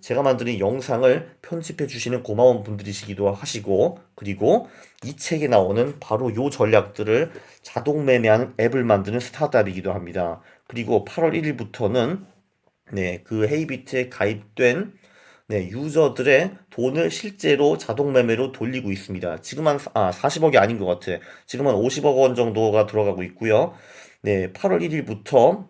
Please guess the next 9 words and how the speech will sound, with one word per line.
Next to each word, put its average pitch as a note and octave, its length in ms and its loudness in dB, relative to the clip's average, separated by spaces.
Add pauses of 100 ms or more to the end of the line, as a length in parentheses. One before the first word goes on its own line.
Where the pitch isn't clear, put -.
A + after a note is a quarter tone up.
바로, B2 400 -4
어, G#2 140 4
오월 C3 320 4
십사 A2 400 0
일까지 A2 680 0 (420)
한 C3+ 160 -8
십 - 200 -10
개월 D#3+ 240 2
동안 C#3+ 320 4